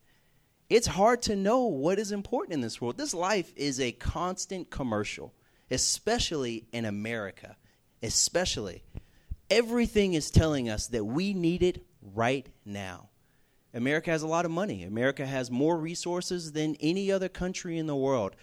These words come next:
So, a lot of resources are poured into America, and a lot of money is put into getting you to think that you need everything right now, this very moment. Everything is telling us, "Oh, you need me right now."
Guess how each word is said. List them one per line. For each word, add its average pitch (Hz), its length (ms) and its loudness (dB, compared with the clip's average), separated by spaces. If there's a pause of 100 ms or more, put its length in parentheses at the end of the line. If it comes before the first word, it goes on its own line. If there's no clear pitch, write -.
(140)
So, 180 540 4 (640)
a 107 100 -4
lot 127 240 6
of 156 120 -2
resources 147 520 -2
are 120 60 -4
poured 226 380 0
into 127 260 0
America, 120 400 -2
and 131 100 -6
a 120 80 -4
lot 147 300 2
of 139 180 -2 (960)
money 139 480 2
is 107 160 -4
put 165 380 -2
into 123 240 -4
getting 170 420 -2
you 143 140 2
to 123 80 0
think 139 360 -4
that - 260 -6
you 151 120 -4
need 117 400 -4 (440)
everything 104 760 -6 (260)
right 110 240 -2
now, 95 360 -8 (320)
this 131 160 -2
very 120 260 -2
moment. 95 400 -8 (920)
Everything 196 500 -2
is 160 140 0
telling 156 260 2
us, 123 160 -4
"Oh, 135 60 -4
you 131 180 0
need 147 220 0
me 131 80 0
right 110 260 0
now." 87 220 -12